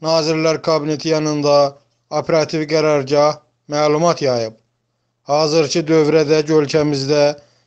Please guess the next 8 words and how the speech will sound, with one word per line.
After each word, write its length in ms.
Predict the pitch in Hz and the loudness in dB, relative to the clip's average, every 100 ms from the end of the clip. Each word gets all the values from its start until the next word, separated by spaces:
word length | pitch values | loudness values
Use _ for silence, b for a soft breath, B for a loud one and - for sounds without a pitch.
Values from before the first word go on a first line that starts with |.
| b - | b -6
min 160 | 165 | -4
səkkiz 420 | 160 170 147 - | 0 0 0 -4
yüz 140 | 160 156 | -4 -2
doxsan 400 | 160 - 160 147 | -2 0 -2 0
dörd 180 | 151 147 | 0 0
nəfərin 560 | 147 135 143 147 147 156 b b _ | -2 0 0 0 -2 -4 b b _
koronavirus 760 | - 156 165 165 156 151 160 143 | -4 0 2 2 0 0 -2 -2
infeksiyasına 880 | 151 143 151 135 160 143 156 151 | -4 -2 -4 -2 0 0 -2 0